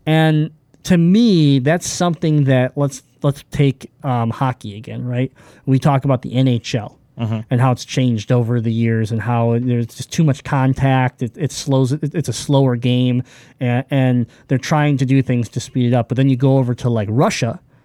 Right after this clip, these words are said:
Speaker 1: where the game, the rink is bigger and it's more about speed. It's more, there's less, there's less,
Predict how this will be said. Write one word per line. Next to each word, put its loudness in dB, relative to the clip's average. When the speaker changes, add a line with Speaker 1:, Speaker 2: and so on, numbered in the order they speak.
Speaker 1:
where 4
the 0
game, 2
the 0
rink 0
is 2
bigger 0
and 2
it's -4
more 4
about 0
speed. 2
It's -6
more, 0
there's 0
less, 2
there's 2
less, 2